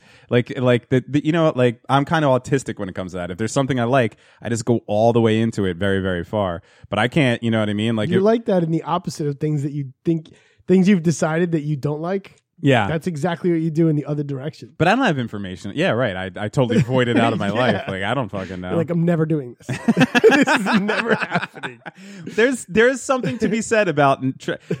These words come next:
Speaker 1: just the same way that there's something to be said about fully indulging in something. There's something to be said about fully, uh, uh,
Speaker 2: Commitment.
Speaker 1: just breaking something out. You know,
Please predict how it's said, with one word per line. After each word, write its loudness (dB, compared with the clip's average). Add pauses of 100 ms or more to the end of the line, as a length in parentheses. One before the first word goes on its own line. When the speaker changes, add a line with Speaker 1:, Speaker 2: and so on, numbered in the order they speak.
(100)
Speaker 1:
just 2
the -8
same -6
way 0
that 0
there's 2
something -2
to 2
be 0
said 0
about 2
fully -2
indulging 2
in -2
something. -4
There's 0
something -6
to -8
be -6
said -4
about 0
fully, -2
uh, 2
uh, -2
Speaker 2:
Commitment. 0
Speaker 1:
just -2
breaking 2
something -2
out. -2
You 0
know, 0